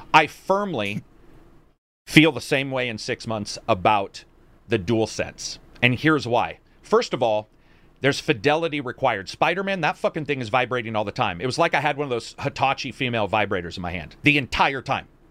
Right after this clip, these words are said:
It's just constantly vibrating. P S four games, many of them are screwed up, so they're just constantly vibrating. And you're holding this thing, and what happens is,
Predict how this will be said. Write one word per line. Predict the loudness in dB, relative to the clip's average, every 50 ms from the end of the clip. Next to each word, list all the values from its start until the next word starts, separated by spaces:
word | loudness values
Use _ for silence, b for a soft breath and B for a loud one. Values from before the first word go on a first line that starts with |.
| -2
It's | 0 0 0 2
just | 2 0 0 0 -6 -12 _
constantly | 0 2 2 2 2 0 -4 -6 -6 -4 -6 -2
vibrating. | 0 0 0 0 -2 -6 -8 -8 -12 -18 B B B B B B B B 2
P | 4 4
S | 4 4
four | 2 0 2 2 0
games, | 0 -2 -2 -2 -4 -10 -8
many | -6 -4 -4 -2 -4
of | -4 -2
them | -2 -2 -2
are | -2 -4
screwed | -6 -4 -2 -2 0 0
up, | 0 -2 -2
so | -4 -4 -4
they're | -2 -4
just | -6 -8 -10 -10 -4
constantly | 0 2 2 2 2 0 -4 -8 -6 -4 -4 -2
vibrating. | 0 0 0 0 0 -4 -8 -10 -12 -16 -20 B B B B B B B B B B B B _
And | 0 2
you're | 2 2 2
holding | 2 2 0 0 0 -2 -4 -4
this | -6 -6 -6 -2
thing, | 0 0 0 0 -4 -6 -4
and | -4 -2
what | -2 -2 0
happens | 0 0 0 0 0 -2 -2 -2 -2
is, | -2 -2 -2 -6 -8